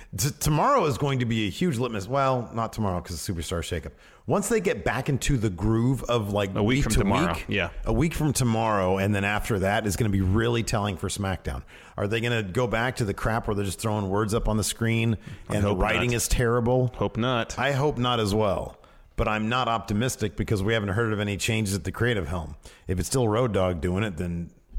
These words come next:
Speaker 1: I'm not, you know, I'm not
Speaker 2: Optimistic.
Speaker 1: optimistic
Speaker 2: Yes.
Speaker 1: about that. If they get some fresh blood in there, if, now that the mixed match challenge is over, if they got, what's his name, Ryan Ward? Is that his
Speaker 2: Yeah.
Speaker 1: name? If they get him back on SmackDown, he's like, I really like the mixed match challenge.
Speaker 2: Yeah.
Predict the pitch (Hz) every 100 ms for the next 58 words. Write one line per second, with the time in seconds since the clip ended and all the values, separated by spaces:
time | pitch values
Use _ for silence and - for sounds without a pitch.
0 | - - 104 107 104 101 98 95 90 85
1 | 80 - - _ - 95 98 104 98 -
2 | - - 110 95 - 92 - 104 95 -
3 | 113 - 90 110 95 73 78 73 - 87
4 | - 104 113 107 95 113 104 95 104 131
5 | 95 95 98 - - - - 117 123 98
6 | 113 - 107 120 - - 131 147 110 95
7 | 101 101 107 101 110 107 104 - 104 104
8 | 123 120 104 104 101 101 110 110 101 -
9 | 120 101 107 107 - - _ _ 120 117
10 | 123 120 143 110 101 92 87 90 87 92
11 | 92 104 98 - - _ _ _ _ _
12 | _ _ 113 123 107 110 98 87 95 123
13 | 131 143 139 156 135 131 - 135 131 147
14 | 165 - 73 - 95